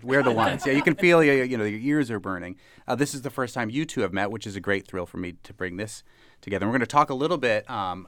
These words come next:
in just a bit about new spacesuits versus old spacesuits that you used to wear. Salman will be focusing on nasa's, uh, newly revealed spacesuits. But for those who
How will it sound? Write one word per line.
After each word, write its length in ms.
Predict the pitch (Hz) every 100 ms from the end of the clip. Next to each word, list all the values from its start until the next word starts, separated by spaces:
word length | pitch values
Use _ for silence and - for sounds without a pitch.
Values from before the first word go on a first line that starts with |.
| -
in 200 | 127 101
just 260 | 117 107
a 60 | 110
bit 260 | 107 98 -
about 440 | 113 104 95 95 - -
new 200 | 120 143
spacesuits 800 | - - 117 113 90 - - -
versus 440 | 123 113 110 101 -
old 280 | 131 120
spacesuits 640 | - - 90 - 92 85 -
that 180 | 113 95
you 140 | 104
used 180 | 95 -
to 80 | 90
wear. 200 | 85 85
Salman 420 | - 110 98 98
will 80 | 95
be 100 | 92
focusing 460 | 101 95 101 98
on 160 | 92 85 - - - -
nasa's, 560 | 113 107 104 - 98 -
uh, 160 | 120 107
newly 280 | 120 135 120
revealed 500 | 107 98 92 92 - -
spacesuits. 800 | - - 104 95 - 85 - - - - - - -
But 400 | 175 95 - - _ _ -
for 140 | -
those 300 | 151 180 226
who 180 | - 185